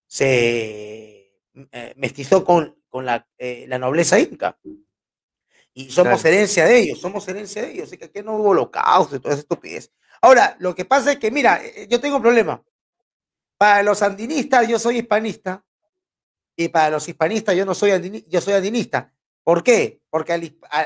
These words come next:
Speaker 1: al andino yo desmiento la leyenda negra de los españoles.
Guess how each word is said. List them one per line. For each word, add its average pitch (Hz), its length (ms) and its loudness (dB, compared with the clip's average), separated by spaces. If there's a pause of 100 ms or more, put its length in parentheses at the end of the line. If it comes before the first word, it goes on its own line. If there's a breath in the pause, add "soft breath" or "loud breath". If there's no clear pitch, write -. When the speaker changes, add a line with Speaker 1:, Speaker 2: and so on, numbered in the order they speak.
Speaker 1:
al 170 140 -2
andino 247 380 -4
yo 220 400 2 (500)
desmiento 208 600 0
la 175 100 4
leyenda 165 340 0
negra 165 240 2
de 139 200 -4
los 135 140 -10
españoles. 196 520 -2